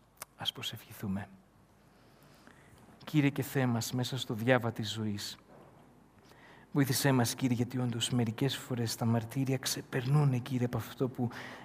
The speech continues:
αντέχουμε. Και πολλές φορές, αν δεν το βλέπουμε ακόμα στη ζωή μας, Κύριε, το βλέπουμε ίσως στη ζωή των άλλων ακόμα πιο έντονα. Προσευχόμαστε, Κύριε,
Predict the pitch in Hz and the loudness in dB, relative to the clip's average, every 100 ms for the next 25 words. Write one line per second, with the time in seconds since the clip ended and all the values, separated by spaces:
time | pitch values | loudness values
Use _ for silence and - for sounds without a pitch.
0 | - - 113 117 131 - 131 120 - - | -12 -6 -2 0 0 0 -4 -6 -8 -8
1 | 165 160 143 - 147 151 156 143 143 147 | -4 0 2 4 4 4 4 6 6 6
2 | 127 120 139 127 - 127 117 123 117 113 | 2 2 0 -2 -4 -4 0 2 2 0
3 | - 120 123 117 123 123 113 117 - 120 | -4 -4 -4 0 0 2 0 0 -2 -6
4 | - - - - - - 131 - 123 120 | -8 -14 -16 -12 -10 -6 -4 -2 -4 -4
5 | 113 107 113 113 113 110 123 120 113 - | -2 0 0 2 0 -2 -2 -2 -4 -6
6 | 110 107 107 104 104 - - - - - | -2 0 0 -2 -2 -6 -16 -20 -20 -20
7 | - - - - 113 131 127 120 113 - | -20 -20 -12 -6 0 4 4 4 0 4
8 | 127 113 | 6 6